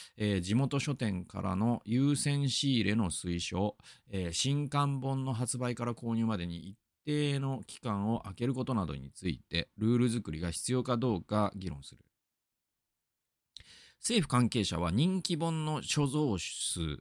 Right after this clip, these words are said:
などの制限ありきではなく、ゼロベースで話し合ってもらう。書店と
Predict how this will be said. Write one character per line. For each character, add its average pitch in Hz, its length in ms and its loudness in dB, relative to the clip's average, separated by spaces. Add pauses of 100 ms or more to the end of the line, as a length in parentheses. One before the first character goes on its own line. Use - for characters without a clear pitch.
(120)
な 98 120 0
ど 82 140 -2
の 101 240 0
制 120 320 2
限 113 260 2
あ 117 100 2
り 101 100 2
き 92 160 -6
で 98 100 2
は 82 160 -2
な 87 220 -4
く、 78 220 -4
ゼ 101 200 0
ロ 175 140 4
ベ 185 140 2
ー 156 60 2
ス 107 120 -2
で 110 80 0
話 87 300 -2
し 92 60 -6
合 85 60 -2
っ 80 40 -6
て 123 220 -4
も 76 200 -6
ら 73 100 -6
う。 69 140 -12 (340)
書 127 200 -2
店 156 280 0
と 156 260 0